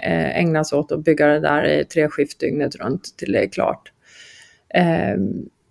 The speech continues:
ja, det är mina t-, tre topp i alla fall.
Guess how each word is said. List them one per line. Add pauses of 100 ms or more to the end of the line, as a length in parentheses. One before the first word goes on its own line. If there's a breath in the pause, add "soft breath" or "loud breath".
(140)
ja,
det
är
mina
t-, (1000)
tre
topp
i
alla
fall.